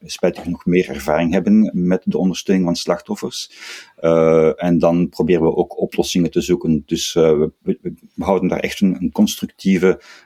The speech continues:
eh, zin in. Dus, eh, het is, eh, de bedoeling is dat we er allemaal beter uitkomen, dat we ook leren uit het verleden, eh, dat we naar de toekomst toe, eh, dat, eh, juister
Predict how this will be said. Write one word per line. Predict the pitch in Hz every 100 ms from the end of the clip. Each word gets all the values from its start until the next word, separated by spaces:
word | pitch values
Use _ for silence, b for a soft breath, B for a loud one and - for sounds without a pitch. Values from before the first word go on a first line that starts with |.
| _
eh, | - 76 78 78 78 78 78 78
zin | 78 76 92 98
in. | 98 110
Dus, | 104 85 -
eh, | 85 78 78 78
het | - -
is, | 78 -
eh, | 82 78
de | 76
bedoeling | 71 87 90
is | 82
dat | 80 -
we | - 78 76 73
er |
allemaal | - 85 80
beter | - 85 -
uitkomen, | - 80 - 95 92
dat | 80
we |
ook | 76 -
leren | 80 82 82
uit | 90
het | 85 -
verleden, | - 85 95 120 B B B B
eh, | - 73
dat | 73 78
we |
naar | 82 78
de | 76
toekomst | - 82 87 85 -
toe, | 90 85 -
eh, | 78 76 71
dat, | 69 - -
eh, | 85 78 76
juister | - 78 82 78 - -